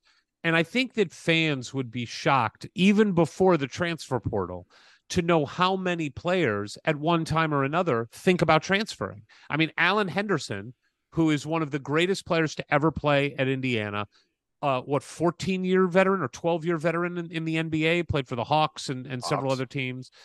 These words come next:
Speaker 1: Um, amazing basketball player.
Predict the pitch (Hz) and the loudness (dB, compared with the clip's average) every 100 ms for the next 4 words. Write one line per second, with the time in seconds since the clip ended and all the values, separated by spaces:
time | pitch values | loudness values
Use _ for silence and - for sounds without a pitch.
0 | - _ _ 135 131 123 120 - 160 165 | -20 _ _ 0 0 0 -6 -8 -6 2
1 | 196 208 147 160 135 120 117 - 107 101 | 4 4 2 0 2 0 -2 -6 -4 -4
2 | - 98 95 | -4 -4 -4